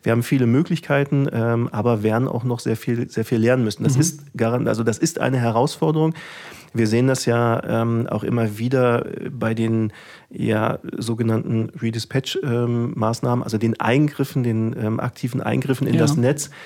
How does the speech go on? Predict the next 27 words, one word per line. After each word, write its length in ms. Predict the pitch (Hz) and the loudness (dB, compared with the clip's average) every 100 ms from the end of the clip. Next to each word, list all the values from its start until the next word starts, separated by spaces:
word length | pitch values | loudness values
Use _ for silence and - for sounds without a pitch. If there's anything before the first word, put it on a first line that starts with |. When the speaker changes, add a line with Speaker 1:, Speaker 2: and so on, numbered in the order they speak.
| - - | -20 -6
Speaker 1:
Wenn 200 | 120 113 | -2 0
wir 440 | 113 120 120 123 131 | 2 4 4 2 -2
vor 160 | 120 | -4
vielen 580 | - 127 131 127 123 120 | -2 0 2 2 2 -2
Jahren 540 | 117 110 120 135 135 | -2 0 2 2 0
auch, 360 | 123 113 110 - - | 0 0 -2 -6 -4
ähm, 180 | 113 | -4
auf 140 | 113 110 | -4 -2
der 120 | 123 | -2
übergeordneten 680 | 127 131 143 - 117 113 117 | 0 0 0 -2 -2 -2 -2
Ebene 520 | 110 123 131 127 123 - - - | -2 0 2 2 0 -4 -20 -12
ja 120 | - 113 | -2 2
eine 240 | 120 110 | 2 2
Handvoll, 600 | 127 165 - 131 135 139 - - _ - | 2 0 0 2 2 2 -2 -18 _ -4
ähm, 240 | 113 117 | -2 0
Eingriffe 560 | 113 127 139 - 131 131 | 0 0 0 -2 -2 -4
pro 280 | - 123 113 | -2 0 2
Jahr 240 | 110 135 | 0 0
hatten 240 | 139 - | -4 -4
in 100 | - 127 | -2 -2
das 220 | 123 - | -2 0
Netz, 380 | 123 127 - - | -2 -2 -6 -2
ähm, 380 | 113 113 113 113 | 0 0 0 -2
sind 240 | 120 107 | -4 -4
das, 260 | 123 - - | -4 -6 -6
ähm, 300 | 117 110 113 - | -2 -2 -2 -2
heute 480 | 117 123 123 131 | 0 0 2 -2